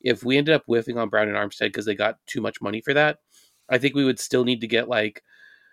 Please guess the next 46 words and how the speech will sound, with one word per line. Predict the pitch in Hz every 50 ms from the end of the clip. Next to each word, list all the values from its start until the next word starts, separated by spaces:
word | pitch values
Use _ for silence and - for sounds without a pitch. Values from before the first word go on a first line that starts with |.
| _ _ _ _ _ -
um, | 123 117 110 98 95 95 92 98 107 113 123 - _ _ _ _ _ _ _ _ -
Cam | - 151 147 135 127
Robinson | 123 120 120 107 113 104 95 - - 101 101 101 98 -
or, | 120 117 107 107 104 107 127
like, | 123 120 113 -
so | - 147
we | 131 135 135 135
need | 143 156 147
to | 156
sign | 151 - 139 123
somebody | 127 120 120 120
else | 113 107 107
for, | - 123
like, | 110 107 101 _ _ _ _ - -
in | 135 117
that, | 110 107 113 135
like, | 127 123 110 - -
twelve | - - - 110 107 104 104 -
to | 117 104
sixteen | - 110 98 - - - 113 101
million | 101 104 104 104 107 107
range, | 110 110 117 117 - - _ - - - - -
'cause | - 139 117
we | 131 143 131
just | 127 147 147 - -
need | 123 127 131 127 117 -
to | - 123 120 117 117 113 _ _ - - - _ _ _
buy | - 123 123 127
ourselves | 127 131 120 - 123 123 113 127
a | 120
few | - - 123 127 113
years | 107 101 104 110 110 -
to | - 123
address | 107 - 107 110 - -
the | -
position, | - 120 98 101 104 101 - 147 143 156 151 - - - - - -
and | 117 110 117
I | 117 110
don't | 98 - 127 127 127
want | 127 131 135 139
to | 131
address | 123 117 - 117 113 113 -
it, | 123 120 - _ _ 135
uh, | 131 131 127 - _ _ _ -
with | 131 127 123 - -
a | - - 123 110 107 110 107 110 113